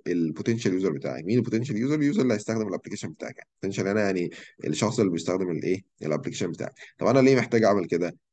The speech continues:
عشان تصمم فانكشنز معينه اللي هي ال-، هتبقى مفيده لليوزر ده. يقول لك to design features that they are likely to find useful and to design a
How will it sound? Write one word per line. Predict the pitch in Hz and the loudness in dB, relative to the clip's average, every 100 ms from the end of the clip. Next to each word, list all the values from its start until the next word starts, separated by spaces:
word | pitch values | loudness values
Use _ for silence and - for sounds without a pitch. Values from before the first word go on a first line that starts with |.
| - | -4
عشان | 76 78 98 113 143 | -2 2 4 4 2
تصمم | 139 - 98 104 117 - | -2 -2 0 0 0 -4
فانكشنز | - 95 98 - 135 107 | -4 -6 -2 0 2 2
معينه | 69 78 98 139 165 _ - | 0 0 0 0 -2 _ -4
اللي | 87 87 | 0 0
هي | 92 101 110 | 2 4 4
ال-، | 90 - | 2 -4
هتبقى | 92 110 - 82 | -2 -2 0 -6
مفيده | 80 110 131 | -2 2 2
لليوزر | 98 80 90 78 65 | 2 0 -2 -2 -6
ده. | - _ _ 76 | -8 _ _ 0
يقول | 90 | 2
لك | 98 - | 2 0
to | |
design | 80 82 95 92 82 | -4 0 2 2 -2
features | 78 120 131 131 | -2 -2 2 0
that | 95 90 - - | 2 -2 -4 -2
they | 90 80 82 | 0 0 -2
are | 82 | -2
likely | 87 120 135 117 | 2 2 2 -4
to | - | -4
find | 98 101 95 | -6 -4 0
useful | 117 123 - - 139 135 - | 2 0 -4 0 2 2 -4
and | 90 104 113 110 | -2 0 0 -4
to | |
design | 95 82 95 107 | -6 -4 -2 -2
a | 104 | -2